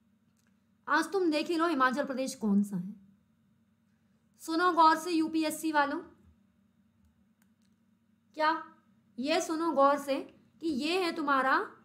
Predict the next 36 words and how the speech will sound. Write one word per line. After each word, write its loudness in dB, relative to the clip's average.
इंडिया, 2
और -4
तुम्हारे 2
इंडिया 0
में, -2
मतलब, -2
मेरा 0
भी 0
है, -2
इस -2
इंडिया 0
में -6
आपको 0
क्या -2
दिखाई -4
देता -8
है? -10
ये 0
दिखाई -2
देता -2
है 0
कि -4
ये -2
डैश -2
वाली 4
लाइन, 0
ये -4
जम्मू -4
कश्मीर, -6
ये -2
लद्दाख, 0
हिमाचल 4
प्रदेश 0
ये 2
है 0
ऊपर, 0